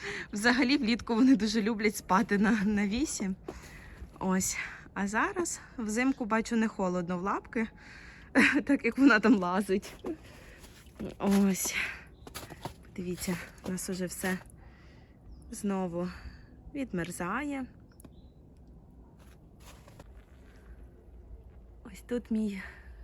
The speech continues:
кипарис. Все, ти вже злізла? Да. Пішли, пішли, я тебе зараз покормлю, моя хороша. Щось вона трішки в нас приболіла, очки в неї почали сльозитися.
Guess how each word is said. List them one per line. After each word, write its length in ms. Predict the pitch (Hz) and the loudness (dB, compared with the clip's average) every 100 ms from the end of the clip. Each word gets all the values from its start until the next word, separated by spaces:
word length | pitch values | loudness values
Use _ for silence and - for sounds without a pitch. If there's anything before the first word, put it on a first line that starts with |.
| - | -16
кипарис. 840 | - 196 196 180 160 160 160 - - - - - - - - - - - | -10 -6 -4 -4 -4 -6 -8 -12 -16 -20 -20 -20 -20 -20 -18 -16 -18 -10
Все, 400 | - 208 202 294 | -6 -2 -2 -2
ти 80 | 247 | -2
вже 180 | 202 214 | -2 -4
злізла? 520 | 202 208 185 285 359 - - - - - - - - - - - | -2 0 0 0 -4 -6 -14 -18 -16 -20 -20 -20 -20 -20 -20 -18
Да. 380 | 196 190 185 269 247 - - - | -8 -4 -4 -6 -10 -14 -20 -18
Пішли, 380 | - - 214 175 160 - | -12 -10 -4 -4 -4 -8
пішли, 320 | 214 - - | -8 -6 -6
я 160 | 170 175 | -4 -4
тебе 240 | 185 180 | -6 -4
зараз 360 | 175 175 175 - - - - - | -4 -2 -4 -6 -18 -20 -20 -8
покормлю, 800 | 220 - 226 220 208 190 185 | -8 -2 0 2 2 2 2
моя 300 | 226 208 185 | 2 2 0
хороша. 680 | 185 196 185 180 180 - 170 - - - - | -2 -4 -2 0 -2 -6 -12 -14 -20 -20 -20
Щось 120 | - | -6
вона 200 | 220 208 | 0 0
трішки 340 | 190 196 - 202 | 0 -2 0 0
в 40 | |
нас 200 | 196 196 | 2 0
приболіла, 920 | - 240 202 185 185 180 190 208 196 | 2 2 4 4 2 0 2 2 2
очки 500 | - 123 208 - - | 2 2 0 -2 -4
в 40 | 196 | -2
неї 320 | 196 196 196 | 0 0 -2
почали 440 | - 190 202 190 | -4 -4 -2 0
сльозитися. 920 | 185 - 196 185 190 180 180 - 175 | -2 -2 -2 0 0 -2 -6 -6 -8